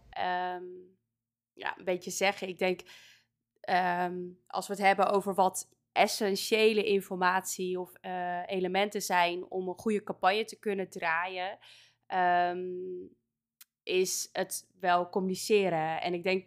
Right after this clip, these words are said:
communiceren is het, eh, sowieso een van de moeilijkste dingen. Goed, juist communiceren en elkaar,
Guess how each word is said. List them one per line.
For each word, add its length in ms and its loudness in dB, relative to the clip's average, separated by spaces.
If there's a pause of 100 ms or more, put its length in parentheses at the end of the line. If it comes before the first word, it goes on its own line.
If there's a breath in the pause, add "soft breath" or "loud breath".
communiceren 580 2
is 140 -2
het, 100 -12
eh, 480 -14
sowieso 460 6
een 200 4
van 100 0
de 60 0
moeilijkste 360 -2
dingen. 400 0
Goed, 320 -6
juist 380 2
communiceren 580 -6
en 60 -6
elkaar, 420 2